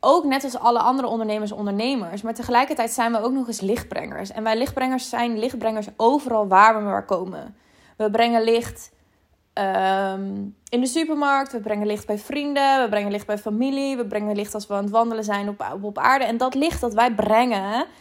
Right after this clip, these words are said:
dat mag ook gevoed en ontvangen worden. En dat is niet alleen maar universele liefde of prana. Dat is ook de,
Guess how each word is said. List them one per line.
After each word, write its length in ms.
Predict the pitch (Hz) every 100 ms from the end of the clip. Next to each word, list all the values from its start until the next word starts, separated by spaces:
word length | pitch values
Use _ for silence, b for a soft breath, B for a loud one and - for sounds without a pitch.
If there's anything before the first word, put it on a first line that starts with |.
| b b b _
dat 240 | 233 233
mag 220 | 240 240 240
ook 160 | 240
gevoed 540 | - 220 262 240 - - _
en 140 | 208 208
ontvangen 460 | 196 - 220 220
worden. 440 | 180 165 147 - - -
En 100 | 208
dat 120 | 226
is 120 | 226
niet 200 | 233 254
alleen 240 | 208 214
maar 320 | 208 202 202 b b b _ _
universele 760 | 240 233 214 214 214 214 220 214
liefde 580 | 220 226 208 196 196 -
of 200 | 202 -
prana. 680 | - 202 285 214 165 180
Dat 160 | 202 214
is 200 | 240 -
ook 380 | 226 247 247 202
de, 440 | 214 214 214 208